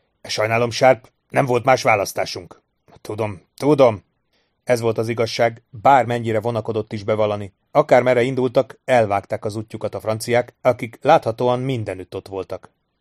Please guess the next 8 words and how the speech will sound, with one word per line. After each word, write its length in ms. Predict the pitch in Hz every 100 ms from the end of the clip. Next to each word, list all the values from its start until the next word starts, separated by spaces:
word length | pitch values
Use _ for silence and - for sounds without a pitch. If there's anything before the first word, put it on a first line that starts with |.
| _ _ _
Kétszer 400 | 131 117 - 107
is 140 | -
megkergették 680 | 113 110 110 107 - 110 107
őket, 360 | 110 117 113 _ _
elveszítettek 720 | - 113 110 - 113 110 135 -
egy 200 | 104 107
német 280 | 113 104 104
lovast, 400 | 110 117 -